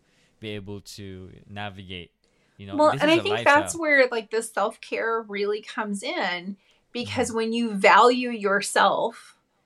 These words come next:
Speaker 2: and you value the way that you feel, it becomes really important to prioritize your health.
Speaker 1: Mm-hmm. Exactly.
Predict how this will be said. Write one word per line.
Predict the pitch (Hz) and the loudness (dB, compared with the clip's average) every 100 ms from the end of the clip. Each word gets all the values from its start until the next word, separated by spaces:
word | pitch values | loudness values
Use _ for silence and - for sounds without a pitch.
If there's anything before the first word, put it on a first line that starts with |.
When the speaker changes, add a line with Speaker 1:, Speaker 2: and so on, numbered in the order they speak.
| _ _ _ | _ _ _
Speaker 2:
and | 208 214 | -6 -4
you | 208 202 | -4 -4
value | 190 202 214 233 226 | 2 4 4 2 -2
the | 214 | -4
way | 196 196 | -4 -6
that | 196 - | -6 -8
you | 196 | -12
feel, | - - 240 233 147 - - 208 202 _ _ _ _ _ _ _ | -12 -10 -6 -2 -2 -2 -6 -10 -14 _ _ _ _ _ _ _
it | 240 233 | -4 -4
becomes | 247 - 233 214 | -8 -6 -6 -4
really | 233 233 | -2 -2
important | 226 - 269 190 | -4 -2 -2 -2
to | 247 | -4
prioritize | 240 - 233 220 226 254 262 - 202 196 190 190 | -6 0 2 4 6 6 4 -2 -2 0 -2 -8
your | 185 175 | -12 -10
health. | - 320 - - _ _ _ _ _ _ _ _ _ _ _ _ _ _ _ - | -6 -6 -8 -14 _ _ _ _ _ _ _ _ _ _ _ _ _ _ _ -18
Speaker 1:
Mm-hmm. | 98 87 85 _ _ _ _ _ _ _ _ _ _ _ _ _ - | -16 -16 -20 _ _ _ _ _ _ _ _ _ _ _ _ _ -16
Exactly. | 104 92 92 104 - 85 | -14 -10 -10 -12 -16 -20